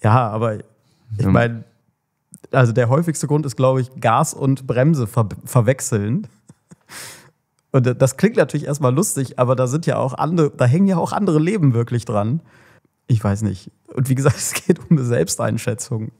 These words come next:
Speaker 1: die wirklich, glaube ich, auch nicht mehr bei jedem eins
Speaker 2: Die
Speaker 1: zu eins objektiv ausfällt.
Speaker 2: Finde ich auch.
Speaker 1: Ich meine,
Speaker 2: Das
Speaker 1: das
Speaker 2: stimmt.
Speaker 1: kennt man ja auch in anderen Themen. Also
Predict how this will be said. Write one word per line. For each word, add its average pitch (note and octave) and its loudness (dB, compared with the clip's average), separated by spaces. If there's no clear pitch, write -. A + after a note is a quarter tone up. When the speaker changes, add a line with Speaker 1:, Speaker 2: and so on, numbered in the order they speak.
Speaker 1:
die A#2+ 0
wirklich, C3 -2
glaube B2 2
ich, B2+ -6
auch C3 -2
nicht C3+ -2
mehr A#2+ 0
bei A#2+ 2
jedem B2 0
eins B2 4
Speaker 2:
Die B2 2
Speaker 1:
zu C3+ 2
eins B2+ -2
objektiv B2+ 0
ausfällt. G2+ -6
Speaker 2:
Finde A#2 4
ich G#2 -4
auch. F#2+ -10
Speaker 1:
Ich A#2+ 2
meine, C3 6
Speaker 2:
Das A#2+ 0
Speaker 1:
das B2 -12
Speaker 2:
stimmt. C#3 0
Speaker 1:
kennt D3 4
man B2+ 2
ja B2+ 0
auch B2+ 0
in B2 -2
anderen B2+ 0
Themen. G#2 -2
Also G#2 -4